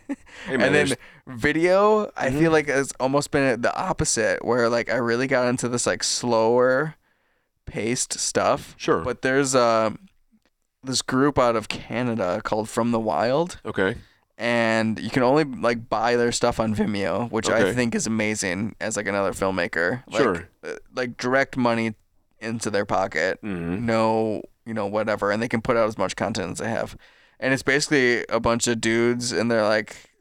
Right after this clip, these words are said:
Speaker 1: thirty, forties kind
Speaker 2: Mm-hmm.
Speaker 1: of relearning and throwing themselves in fully to, like, the, you know, Canadian wilderness and, like, hunting and fishing.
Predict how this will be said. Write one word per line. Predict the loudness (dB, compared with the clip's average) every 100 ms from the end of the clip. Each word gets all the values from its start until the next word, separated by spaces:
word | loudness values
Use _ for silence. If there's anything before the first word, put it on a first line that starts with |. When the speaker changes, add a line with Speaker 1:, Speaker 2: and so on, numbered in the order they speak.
| _
Speaker 1:
thirty, | -6 -4 -2
forties | 0 2 2 0 0 -2 -4 -4
kind | -2 0
Speaker 2:
Mm-hmm. | 2 2
Speaker 1:
of | 2 4 4 2 2 0 -6 -18 _ _ _ _ -6
relearning | 0 2 4 2
and | 2
throwing | 2 2 2
themselves | 2 2 2 0
in | 0 0 0 -4 -6 _
fully | -16 -6 -4 -2 -2 -2 -4
to, | -4 -2 -2 -4 -4
like, | -4 -4
the, | -6 -8 -10 _ _ _ _ -10
you | -6
know, | -4 -4
Canadian | -4 -4 -2 0 -2 -2
wilderness | -2 -2 -2 -2 -4
and, | -4 -2
like, | -2 -4 -16 _
hunting | -12 -8 -6
and | -6 -6
fishing. | -8 -6 -4 -6 -6 -10